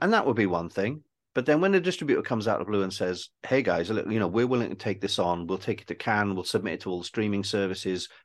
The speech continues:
We may be, be able to do a direct to D V D kind of deal." You kind of go, "Well, even if we didn't get a penny back from this," which is probably not the best way to think, but i-, it's best not to expect millions anyway.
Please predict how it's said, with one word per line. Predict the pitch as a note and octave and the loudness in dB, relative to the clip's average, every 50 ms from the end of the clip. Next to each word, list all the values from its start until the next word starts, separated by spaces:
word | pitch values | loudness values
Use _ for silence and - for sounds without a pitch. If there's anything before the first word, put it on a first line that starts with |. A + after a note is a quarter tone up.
| _ | _
We | - G2 | -4 -2
may | G2+ G2+ G2+ G2+ | 2 2 2 2
be, | F#2+ G2 F2+ | 2 0 -4
be | F#2 - - F2 F#2 G#2 | -4 -6 -10 -6 -2 -2
able | F#2+ F2+ F2+ | -2 -2 -2
to | - - | -6 -6
do | - F#2 | -4 -4
a | F2+ | -2
direct | - - G2+ G#2 F#2+ F#2+ - | -2 0 0 0 0 -2 -6
to | F2+ | -6
D | - G2+ | -6 -4
V | F2+ F#2+ F2+ | -4 -4 -4
D | E2 G2+ G2+ F#2+ | -4 -4 -4 -4
kind | - - G#2 F#2+ | -4 -6 -6 -6
of | F2 | -4
deal." | - G2+ G2+ G2 G2+ - - - _ | -2 -2 -2 -2 -4 -8 -16 -10 _
You | E3 | -6
kind | D#3 - F#3+ F#3+ | -2 2 2 4
of | E3 | 4
go, | E3+ D#3 D3+ D#3 D3+ - _ _ _ _ _ _ _ _ _ _ _ _ _ _ _ _ _ _ _ _ _ _ _ | 4 2 2 0 -2 -4 _ _ _ _ _ _ _ _ _ _ _ _ _ _ _ _ _ _ _ _ _ _ _
"Well, | - F3+ F#3+ F#3 - | 0 2 2 4 2
even | G#3 G#3+ C4+ | 0 0 0
if | C#4+ C#4 - | 0 2 0
we | A#3+ | -2
didn't | - - F3+ E3+ F3+ D#3+ | -2 0 -2 -2 0 0
get | D#3+ - - | 0 0 -2
a | - | -2
penny | - - - D#3 F#3 A#3 G#3 | -4 -6 -4 -2 0 0 0
back | B2 - F2+ - - - | -2 -2 -4 -6 -8 -10
from | - - E2+ | -10 -10 -8
this," | D#2+ C#2+ C#2+ D#2+ - - - - - _ | -6 -6 -6 -6 -6 -8 -10 -12 -14 _
which | - B2 - - | -14 -12 -6 -4
is | C#3 B2 | -4 -4
probably | - _ - G#3 G3 D3+ | -4 _ -4 -2 0 2
not | A#2 G#2+ F#2+ | 2 2 2
the | - | 0
best | F2+ - F2 - - | 0 -2 -2 -2 -2
way | - - | -4 -6
to | - | -4
think, | - E2+ F#2 F#2 | -6 -8 0 2
but | A#2 A2 - | 2 2 2
i-, | C#2+ - _ _ | -2 -8 _ _
it's | G#2+ A2+ - B2+ - - | -8 -2 0 0 -2 0
best | - F3+ F3 E3+ - | 2 2 2 2 2
not | D3+ B2 - - | 0 0 0 -2
to | - | -4
expect | E2+ - - - - F2 - - - | -6 -4 -6 -6 -4 -4 -4 -2 -2
millions | F2+ F2 E2+ E2+ E2 D#2+ E2 F2 E2 E2+ | -4 -2 -2 -2 -4 -4 -6 -6 -4 -4
anyway. | F2+ F2 F2 D#2 - G1+ - - F#2+ - | -4 -4 -2 -4 -4 -6 -6 -6 -10 -14